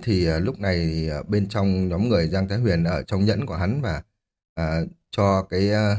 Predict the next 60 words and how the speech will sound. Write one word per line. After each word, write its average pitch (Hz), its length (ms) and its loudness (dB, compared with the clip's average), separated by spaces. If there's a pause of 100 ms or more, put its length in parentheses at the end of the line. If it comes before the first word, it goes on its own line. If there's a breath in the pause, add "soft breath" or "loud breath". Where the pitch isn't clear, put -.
(100)
Ngao 98 200 2
Bính 110 340 2
gọi 85 100 -2
là 85 160 -2
truyền 82 300 0
năng 98 180 2
lượng 104 260 0
vào 85 100 -4
trong 95 240 -2
cơ 95 140 -4
thể 85 200 -6
của - 140 -12
hắn 98 140 -4
để 104 100 -4
hắn 85 200 -6
có 113 140 -8
thể - 80 -6
bật 92 240 -2
lại 92 200 -4
bọn 85 160 -4
này 85 240 -2 (520)
và 95 220 2
thành 85 280 -2
công 104 300 2
gọi 85 140 -4
là 78 340 -4 (440)
chiến 113 140 -2
thắng. 113 300 -2 (140)
Vậy 107 160 0
thì 104 120 0
chúng 110 140 -4
ta 117 80 -2
hãy 110 120 0
đến 107 300 2
với 147 140 0
chương 110 220 2
của 85 80 -6
ngày 80 180 -4
hôm 98 120 0
nay 95 240 0 (100)
để 92 180 -2
xem 117 240 -2
chuyện 101 260 -4
gì 85 160 0
sẽ 98 200 -4
diễn 110 260 -2
ra 95 200 0
sau 95 180 -2
đó. 98 300 0 (1000)
Phong 180 200 4
vân 170 220 2
dâng 170 240 2
trào 85 200 0
lên, 107 380 0
sức 202 260 0
mạnh 135 200 0
của 85 100 -6
Ngao 101 200 2
Bính 101 260 4
nhập 113 140 4